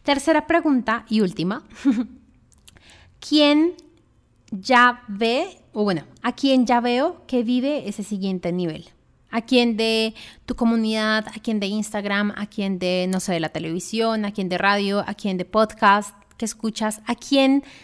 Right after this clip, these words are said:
ya ves tú que está viviendo ese siguiente nivel? Y la tarea para este tercer punto es como, de verdad,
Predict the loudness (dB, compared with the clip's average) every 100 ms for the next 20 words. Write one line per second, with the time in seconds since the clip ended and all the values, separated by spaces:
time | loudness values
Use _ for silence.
0 | -20 _ _ 2 4 4 0 0 0 -6
1 | -12 -4 -2 -2 -6 _ _ _ _ _
2 | -2 2 2 2 -2 -8 -12 0 2 2
3 | 0 0 -2 -4 -6 -8 -8 -8 -10 -6
4 | -6 -6 -6 -6 -8 -14 _ -20 -20 -18
5 | -10 0 2 4 2 2 0 0 0 2
6 | 2 0 -4 -8 -4 -4 -2 -4 -2 -4
7 | -2 -4 -4 -4 -2 -2 -4 -8 -4 -2
8 | 2 2 2